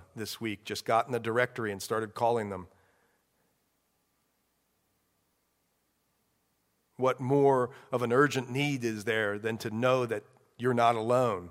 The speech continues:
Of course we're not alone through Jesus Christ, but to have others come and say hi and, "Hi, uh, how are you doing?" and, "We love you." One of the pastors from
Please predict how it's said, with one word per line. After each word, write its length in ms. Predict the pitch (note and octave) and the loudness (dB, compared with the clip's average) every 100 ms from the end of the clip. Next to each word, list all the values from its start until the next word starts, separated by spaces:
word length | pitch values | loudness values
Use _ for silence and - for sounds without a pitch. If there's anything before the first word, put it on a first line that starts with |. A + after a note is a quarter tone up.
| _ - | _ -20
Of 100 | - | -6
course 360 | D#3+ D3+ - | 0 0 0
we're 80 | A#2+ | -2
not 180 | A2+ A2 | 0 0
alone 420 | G#2+ A#2+ B2 A2+ - - - _ _ _ _ - | 0 0 0 0 -8 -20 -20 _ _ _ _ -8
through 160 | C3 | -6
Jesus 440 | A#2 C#3 C3+ B2 - | -2 -2 -2 -2 -2
Christ, 420 | D3 C#3 B2 - | 4 4 4 -2
but 120 | A#2+ | -6
to 80 | B2+ | -2
have 200 | A#2+ B2 | 0 0
others 440 | B2+ C#3+ D#3 C3+ - | 2 4 4 2 0
come 300 | B2+ A#2 A2 | -2 0 0
and 100 | G#2+ | -4
say 200 | C3 A#2+ | -2 -2
hi 460 | - D3 C#3+ A#2 | 4 6 6 4
and, 180 | G#2 G2 | 0 -6
"Hi, 340 | A#2 C#3+ C3 - - - - | 0 2 2 -2 -12 -16 -4
uh, 160 | A2 | -2
how 180 | G2+ D3 | 4 4
are 100 | C#3 | 4
you 160 | C3 B2 | 2 -4
doing?" 440 | C3+ C#3 B2 G#2 | 0 2 2 0
and, 120 | G2 | -4
"We 140 | G#2+ A2+ | -6 -4
love 400 | A#2 C3 D3+ B2 | 0 4 4 4
you." 340 | A2+ G2 F#2 _ _ _ _ _ _ _ _ _ _ _ _ _ _ _ _ _ _ _ _ _ - _ _ | -6 -6 -8 _ _ _ _ _ _ _ _ _ _ _ _ _ _ _ _ _ _ _ _ _ -14 _ _
One 180 | A#2+ C#3+ | 0 0
of 80 | B2+ | 0
the 80 | |
pastors 560 | A#2+ C#3+ C#3+ C3+ C3+ A#2+ | 0 4 4 2 -4 -4
from 360 | - B2+ A2+ | -2 -2 -2